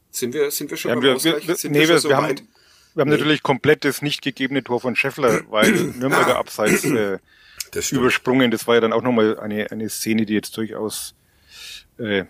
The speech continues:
Speaker 2: ja, spielentscheidend kann man nicht sagen, aber, äh, das Spiel in eine gewisse Richtung beeinflusst hat. Also
Speaker 1: Ja.
Speaker 2: der pfeift, wurde ja schon thematisiert, Schiedsrichter pfeift einfach zu früh, war kein Abseits, äh, dadurch kann der V A R dann nicht mehr eingreifen.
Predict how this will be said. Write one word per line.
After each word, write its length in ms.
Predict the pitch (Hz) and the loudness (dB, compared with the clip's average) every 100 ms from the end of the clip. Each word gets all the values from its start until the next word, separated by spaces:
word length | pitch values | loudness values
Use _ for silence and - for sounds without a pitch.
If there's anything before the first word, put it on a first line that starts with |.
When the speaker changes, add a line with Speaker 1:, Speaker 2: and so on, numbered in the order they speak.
| - | -10
Speaker 2:
ja, 180 | 98 104 | -8 -4
spielentscheidend 640 | - 120 117 - 104 107 | -2 2 2 4 2 2
kann 80 | 101 | -4
man 100 | 98 | -2
nicht 140 | 95 | 0
sagen, 240 | 104 127 | 2 2
aber, 420 | - 107 101 90 - | 2 2 2 2 -2
äh, 220 | 101 92 _ _ _ _ _ | -4 -6 _ _ _ _ _
das 120 | - - | -12 -8
Spiel 200 | - 117 | -2 0
in 60 | |
eine 120 | 113 | 0
gewisse 260 | 101 107 107 | 0 0 0
Richtung 220 | 107 110 | -2 -2
beeinflusst 560 | 104 76 92 104 104 - | 0 0 0 -4 -10 -8
hat. 220 | 95 - _ _ | -12 -12 _ _
Also 160 | - 92 | -4 0
Speaker 1:
Ja. 80 | 92 | 0
Speaker 2:
der 80 | 76 | 2
pfeift, 300 | 139 202 - _ - _ _ | 0 0 -6 _ -20 _ _
wurde 220 | 139 147 | 2 6
ja 80 | 147 | 6
schon 100 | 117 | 4
thematisiert, 560 | - 123 117 101 123 - | 2 4 4 2 0 0
Schiedsrichter 380 | 123 - 123 | -2 -2 -2
pfeift 380 | 117 113 120 - | -2 0 0 -2
einfach 280 | 117 120 120 | -8 -4 -6
zu 160 | - 120 | -6 -10
früh, 320 | - 135 147 - - - - | -10 -6 -6 -6 -18 -6 2
war 100 | 120 | 2
kein 220 | - 127 | 2 0
Abseits, 560 | 127 - 131 123 - - | 0 2 4 4 0 -8
äh, 380 | 117 110 110 - | -2 0 0 0
dadurch 300 | 107 113 - | 0 0 -2
kann 180 | 110 | -4
der 120 | 110 95 | -2 -4
V 460 | - - 107 104 | -6 -4 0 4
A 40 | 107 | 2
R 240 | - 107 | 0 -6
dann 200 | - 104 | -6 -8
nicht 200 | 104 - | -8 -16
mehr 120 | 110 87 | -16 -14
eingreifen. 540 | 92 101 104 101 104 | -14 -10 -10 -10 -14